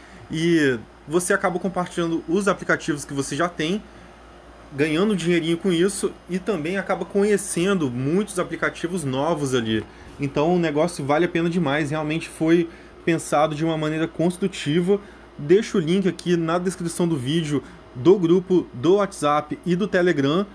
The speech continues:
pra vocês entrarem e terem uma experiência boa ali de trocar códigos, trocar links de indicação e garantir ali dessa forma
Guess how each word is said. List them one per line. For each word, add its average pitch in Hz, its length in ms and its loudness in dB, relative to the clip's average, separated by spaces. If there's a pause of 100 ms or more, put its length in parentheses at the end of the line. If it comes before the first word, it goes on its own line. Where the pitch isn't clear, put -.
(160)
pra 185 100 4
vocês 190 320 0
entrarem 180 600 2
e 185 160 -2
terem 180 360 0
uma 185 220 0 (260)
experiência 180 520 0
boa 170 240 4
ali 156 220 0
de 151 240 -4
trocar 151 340 -4
códigos, 143 500 -2
trocar 143 400 -2
links 156 540 0 (400)
de 139 320 -4
indicação 143 680 -2 (540)
e 160 160 -2
garantir 170 560 0
ali 156 240 0
dessa 147 320 0
forma 160 560 0